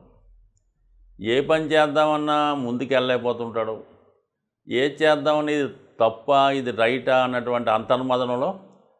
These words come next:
జాతకుడు ఎక్కువగా సంఘర్షణ పడుతూ ఉంటాడు. అలాగే గృహ సంబంధించిన విషయాల్లో, స్థిరాస్తి సంబంధించిన విషయాల్లో చాలా ఇబ్బందులు ఎదుర్కోవడం జరుగుతూ ఉంటుంది.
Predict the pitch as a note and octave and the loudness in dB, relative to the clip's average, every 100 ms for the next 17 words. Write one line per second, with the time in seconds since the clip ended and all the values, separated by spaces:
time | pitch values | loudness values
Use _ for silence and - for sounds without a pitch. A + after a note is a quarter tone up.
0 | _ - A2 A#2 B2 C3 A#2 A#2 - B2 | _ -2 2 4 2 -2 -2 -4 -4 -2
1 | C3 D#3+ - A2 C3 C#3+ C#3+ B2 A#2 G#2+ | -2 -2 0 -2 0 -2 -2 -2 -2 -2
2 | A#2+ G2 - - - _ _ _ _ _ | -6 -6 -10 -14 -20 _ _ _ _ _
3 | _ _ _ _ - C3 D#3 E3 D3 A#2+ | _ _ _ _ -6 -2 0 0 -2 -2
4 | B2+ E3 E3 D#3 D#3 D#3 D3+ C#3+ D3 C#3 | 0 0 0 -2 -2 -2 -4 -4 -4 -2
5 | C3 - C3 C3 B2 B2 - _ _ _ | -4 -2 -2 -2 -6 -10 -16 _ _ _
6 | _ _ _ _ - - B2 D3 E3 - | _ _ _ _ -20 -4 0 4 2 2
7 | D#3+ D3+ D3 D3+ D3 C#3+ C#3 C#3 C3+ C3 | 0 0 2 0 -2 -2 -4 -4 -4 -4
8 | - C3 C3 B2+ A2 A2+ - - _ _ | -2 0 0 0 -2 -4 -10 -20 _ _
9 | _ _ _ _ _ _ - A#2 C#3 D#3 | _ _ _ _ _ _ 0 2 4 4
10 | D3 C3+ C3+ - _ _ _ _ A2+ A2+ | 4 4 0 -8 _ _ _ _ -8 0
11 | D#3 E3 D3+ C#3 C3 C3+ C3 C3+ A2 G#2 | 2 2 2 0 0 0 0 0 -2 -2
12 | G#2 G2+ F2+ E2+ - | -6 -8 -8 -12 -20